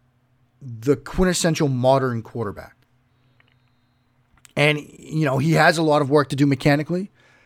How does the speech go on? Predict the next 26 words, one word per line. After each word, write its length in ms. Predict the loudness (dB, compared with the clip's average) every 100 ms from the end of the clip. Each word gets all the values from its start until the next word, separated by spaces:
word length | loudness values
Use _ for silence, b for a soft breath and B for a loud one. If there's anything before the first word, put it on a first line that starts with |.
| b -6
He 160 | -2
has 240 | 0 -2 -4
to 100 | -8
speed 260 | -4 -2
up 100 | 0
his 120 | -2 -2
decision-making. 800 | -4 -2 0 0 -2 -2 -6 -8 b b b
I 80 | -6
mean, 480 | -2 0 -2 -6 -14 _ _ _
if 200 | -8 -4
you 120 | 0
want 180 | 0 0
a 40 | -2
stat 500 | -8 -4 -2 -2 -4
to 80 | -4
know, 200 | -2 -2
and 80 |
I 120 | -2 0
did 180 | 0
this 140 | -2 -4
for 340 | -2 -2 -2 b b b b -4
all 380 | 2 2 0 -4
eleven 340 | -2 0 -2 -4
of 60 |
these 140 | -6 -4
quarterbacks, 600 | -4 -4 -6 -16 _